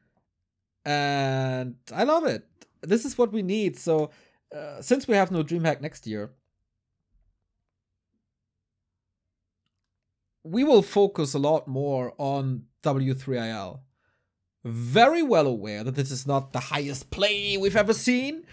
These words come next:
but man, Clan Wars are so much fun to cast and watch. So this is what we will do.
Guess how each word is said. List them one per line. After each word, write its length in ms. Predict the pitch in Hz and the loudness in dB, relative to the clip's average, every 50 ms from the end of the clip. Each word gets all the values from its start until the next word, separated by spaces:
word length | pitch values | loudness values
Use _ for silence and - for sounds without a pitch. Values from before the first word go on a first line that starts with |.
| - - - - | -20 -20 -8 0
but 140 | - 185 175 | 0 2 4
man, 240 | 202 233 240 226 196 | 4 4 4 2 0
Clan 360 | - - 220 226 233 233 226 | -2 -2 0 0 0 0 0
Wars 220 | 214 220 208 196 214 | 0 -2 -2 -2 -4
are 120 | 202 190 | -6 -6
so 520 | - - - - 262 254 269 220 220 190 165 | -6 -6 -6 -4 -4 -2 -2 -2 -2 -4 -4
much 360 | 208 277 302 269 233 - - | -4 -4 -2 -2 -4 -6 -12
fun 360 | - - - 311 294 294 269 - | -8 0 2 2 2 2 0 -4
to 80 | 226 | -6
cast 420 | - - 262 254 247 247 233 - - | -4 -2 0 0 2 0 0 -2 -4
and 160 | 233 208 202 | -8 -6 -6
watch. 540 | 214 196 170 139 127 131 - - - - - _ _ _ _ _ _ _ _ _ _ _ _ _ _ _ _ _ _ _ _ _ - 139 131 | -4 -4 -4 -4 -6 -10 -16 -20 -20 -20 -20 _ _ _ _ _ _ _ _ _ _ _ _ _ _ _ _ _ _ _ _ _ -20 -16 -10
So 100 | - 156 | -8 -4
this 160 | 147 165 165 | -2 -2 -2
is 80 | - - | -2 -2
what 120 | 170 156 | -4 -2
we 80 | 151 139 | -2 -2
will 160 | 135 139 131 | -2 -2 -2
do. 380 | 120 135 131 120 104 85 - | -2 -4 -4 -4 -6 -8 -12